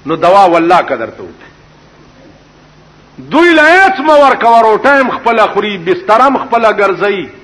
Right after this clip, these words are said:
او دعاګانې به تا ته کوي. لوی فرق پکې ده. دین د پیسو شی نه دی. دعا د پیسو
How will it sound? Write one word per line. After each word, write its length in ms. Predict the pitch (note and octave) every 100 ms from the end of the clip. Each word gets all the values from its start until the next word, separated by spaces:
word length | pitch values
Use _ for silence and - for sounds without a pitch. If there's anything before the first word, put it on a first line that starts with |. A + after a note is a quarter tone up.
| - _ _ C#3+
او 120 | C#3+
دعاګانې 520 | C#3+ C#3+ C#3 C#3+ C3
به 100 | A2+
تا 180 | G2+ G2
ته 140 | - -
کوي. 120 | - _ _ _ _ _ _ _ _ _ - A#3+
لوی 220 | F4+ B3+ -
فرق 160 | D#3+ - -
پکې 180 | G2+
ده. 160 | F#2 E2+ D#2+ _ _ _ _ G#2 G#2
دین 360 | B3+ E4 E4
د 100 | B3+ F3+
پیسو 400 | D3+ C3 E3+ C3
شی 140 | B2+
نه 200 | G#2+ F#2+
دی. 120 | D#2 - _ _ _ _ _ _ _ _ _ _ _ _ _ _ _ _ _ _ _ - B2
دعا 480 | G#3+ B3+ D#4+ F4
د 140 | E4 B3+
پیسو 500 | - G#3 - G#3+